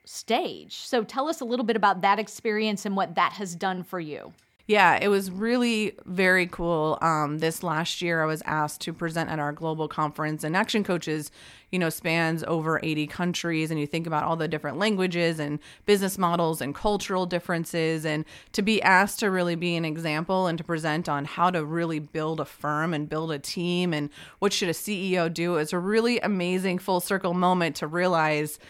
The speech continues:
Speaker 2: you know, where I started and just being an employee and wanting to learn more about entrepreneurship to now setting an example inside my own global franchise, who's really been the leader in business coaching for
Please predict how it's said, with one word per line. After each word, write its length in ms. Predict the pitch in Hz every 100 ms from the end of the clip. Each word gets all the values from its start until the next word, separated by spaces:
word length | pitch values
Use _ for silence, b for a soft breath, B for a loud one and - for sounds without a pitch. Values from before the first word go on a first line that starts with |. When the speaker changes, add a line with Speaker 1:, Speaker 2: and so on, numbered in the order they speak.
| B B
Speaker 2:
you 140 | 180 175
know, 100 | 160
where 260 | 175 180
I 220 | 147 175
started 480 | 190 - 160 160 160
and 180 | - 170
just 220 | 160 156
being 220 | 165 160
an 60 | 156
employee 420 | 151 185 180 180
and 120 | 165 156
wanting 240 | 156 151
to 100 | 170
learn 720 | 151 151 165 170 175 165 165 160 B -
more 220 | 185 175
about 180 | 165 -
entrepreneurship 800 | 160 156 160 170 196 180 147 -
to 120 | -
now 440 | 175 165 160 156 156 B B
setting 520 | - - 185 185 180
an 80 | 170
example 540 | 160 160 160 170 160
inside 340 | - 170 165 160
my 160 | 160 -
own 240 | 170 175 175
global 340 | 160 160 147
franchise, 640 | - 165 170 190 156 143 -
who's 140 | 160
really 200 | 180 185
been 140 | 175
the 100 | 160
leader 320 | 151 180 208 175
in 80 | 165
business 260 | 160 156
coaching 460 | - 160 151 156 151
for 420 | 147 - 151 151